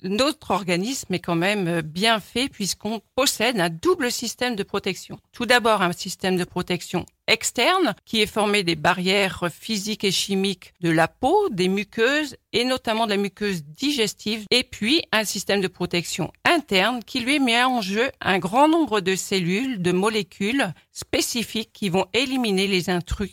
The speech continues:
qui ont réussi à passer les barrières naturelles. Notre intestin est vraiment au cœur de notre système de défense. Ce qu'il faut savoir, c'est que le tube digestif, lorsque l'enfant naît, eh bien, il est stérile. Mais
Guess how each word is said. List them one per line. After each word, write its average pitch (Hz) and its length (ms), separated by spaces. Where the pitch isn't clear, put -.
qui 190 100
ont 180 120
réussi 220 580
à 175 140
passer 190 340
les 226 140
barrières 175 340
naturelles. - 580
Notre 226 440
intestin 190 680
est 196 120
vraiment 277 600
au 202 80
cœur 302 440
de 196 120
notre 196 240
système 190 440
de 165 120
défense. - 400
Ce - 80
qu'il 240 140
faut 233 160
savoir, 240 340
c'est - 160
que 190 100
le 180 60
tube - 260
digestif, 208 600
lorsque - 340
l'enfant 202 600
naît, 175 420
eh 202 160
bien, 190 320
il 185 220
est 240 280
stérile. 247 800
Mais 240 280